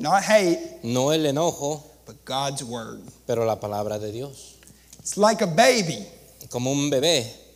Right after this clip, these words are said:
Speaker 1: Now, if we think about some babies around here,
Speaker 2: Ahora, si pensamos en algunos de los bebés aquí,
Speaker 1: I think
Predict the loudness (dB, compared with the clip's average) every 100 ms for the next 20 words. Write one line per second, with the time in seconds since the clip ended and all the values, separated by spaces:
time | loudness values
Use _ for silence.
0 | -20 -12 -2 -2 -2 -8 -18 -20 -20 _
1 | _ _ -20 -20 -20 -20 -20 -18 -8 -6
2 | -2 -2 -2 -2 -2 -2 -2 -6 -4 -6
3 | -6 -6 -6 -8 -8 -12 -12 -14 -16 -18
4 | -16 -6 -2 -2 -4 -6 -4 -4 -4 -4
5 | -4 -4 -2 -4 -4 -2 -2 -2 0 0
6 | -2 -6 -10 -10 -10 -16 _ -20 -8 -6
7 | -6 -10